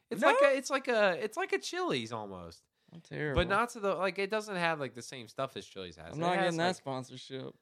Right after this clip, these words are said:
Speaker 2: <laughs>
Speaker 1: Yeah, yeah.
Speaker 2: Dang.
Speaker 1: O'Charlie's is not sponsoring you anytime
Speaker 2: <laughs> Yeah.
Speaker 1: soon.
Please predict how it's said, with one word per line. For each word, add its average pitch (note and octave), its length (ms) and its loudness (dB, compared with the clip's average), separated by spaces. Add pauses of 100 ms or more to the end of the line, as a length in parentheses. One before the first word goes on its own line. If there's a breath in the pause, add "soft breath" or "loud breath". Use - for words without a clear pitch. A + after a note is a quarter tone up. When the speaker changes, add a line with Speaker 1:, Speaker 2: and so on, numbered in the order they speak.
Speaker 2:
<laughs> G#3 460 -4
Speaker 1:
Yeah, C#3+ 300 4
yeah. A#2 240 -2
Speaker 2:
Dang. G#3 160 -2
Speaker 1:
O'Charlie's G#3 420 2
is B2+ 100 -12
not C3+ 260 -2
sponsoring G#2+ 440 -4
you F2 160 -14
anytime G3+ 360 6
Speaker 2:
<laughs> - 40 -20
Yeah. C4+ 160 10
Speaker 1:
soon. - 140 -14